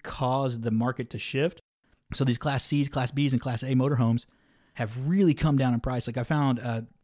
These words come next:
Taylor number coming out today. They're going to Al-, Alvarado to look at one because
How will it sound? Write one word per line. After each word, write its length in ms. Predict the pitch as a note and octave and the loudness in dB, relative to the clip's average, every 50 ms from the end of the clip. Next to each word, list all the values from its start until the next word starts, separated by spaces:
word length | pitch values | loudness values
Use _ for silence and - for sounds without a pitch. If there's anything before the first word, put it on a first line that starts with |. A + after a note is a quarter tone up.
| _ - | _ -14
Taylor 300 | - - C#3+ D3 D3+ C#3+ | -6 -4 -2 0 0 2
number 160 | C3 B2+ B2 A#2+ | 2 0 0 0
coming 340 | - D3 C#3 C3 B2 B2 | -2 0 2 2 4 4
out 200 | B2 B2 B2 A#2+ | 2 2 0 -4
today. 440 | - - A#2 A2+ B2 B2+ C3+ C3+ B2+ | -6 -8 -6 -2 0 2 2 2 2
They're 160 | B2 B2 B2 | 0 -2 0
going 140 | B2 C#3 B2+ | 2 2 2
to 120 | B2 A#2 - | 2 2 0
Al-, 180 | A#2+ B2 A#2+ - | -2 -2 -2 -2
Alvarado 560 | B2+ B2 B2 A#2 A#2 A#2+ B2+ C3+ C3 A#2+ A#2+ - _ _ _ _ _ - | -2 -2 -2 0 0 0 2 2 0 0 -2 -4 _ _ _ _ _ -6
to 100 | - C#3 | -4 -2
look 220 | C3+ D3 D3+ - | 0 0 0 0
at 100 | E3+ - | 0 0
one 200 | B2 B2 A#2+ A#2+ | 0 2 2 2
because 320 | A#2+ B2+ - C#3 A#2+ A#2+ | 0 0 -2 -2 -4 -4